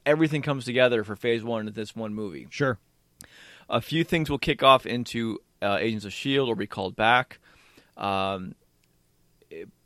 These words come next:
Speaker 1: but it's like every scene has something in there. So it's like, where's the line between just, you know, the good story and, and a true, you know, connection to something else? So, so I did our best, and we've got a few things here.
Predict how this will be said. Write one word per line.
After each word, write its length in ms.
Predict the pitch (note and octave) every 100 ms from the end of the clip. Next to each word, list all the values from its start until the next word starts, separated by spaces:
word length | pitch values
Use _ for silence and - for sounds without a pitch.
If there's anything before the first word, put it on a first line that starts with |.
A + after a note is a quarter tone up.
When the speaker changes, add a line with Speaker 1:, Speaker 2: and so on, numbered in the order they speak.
| _ _ _
Speaker 1:
but 120 | B2+
it's 100 | A#2
like 200 | B2 A2+ -
every 380 | B2+ C#3 C#3+
scene 360 | C#3 - D#3 B2+
has 160 | A2+ G#2
something 400 | - B2+ B2+ A#2+
in 160 | B2+
there. 160 | A2 F#2+
So 120 | G#2
it's 60 | G2+
like, 160 | G2
where's 300 | A2+ A#2 A#2
the 80 | A#2
line 320 | A2+ A2+ A2+
between 380 | G#2+ - G#2 G#2
just, 260 | A2 G#2 -
you 120 | A2
know, 140 | G2+ G2
the 140 | A2
good 160 | A2+ G#2+
story 440 | - A#2+ A2+ A2
and, 400 | D#2+ G2+ F#2+ F#2+ -
and 140 | G2
a 40 | F#2+
true, 640 | - B2+ B2 A2+ A2 - _ _ _ _ _ _ _ _ -
you 120 | G#2
know, 40 |
connection 340 | - B2+ A#2 A#2
to 60 |
something 260 | A#2+ G#2+ G#2+
else? 280 | G2 F2 -
So, 260 | A2 G#2
so 240 | G2+ B2 B2+
I 60 |
did 120 | D3
our 120 | F3+ E3+
best, 440 | C3 A#2+ - -
and 280 | A2 A2 A2
we've 120 | A2
got 160 | A2 G#2
a 40 |
few 200 | G2+ G#2+
things 240 | - G#2 -
here. 260 | - -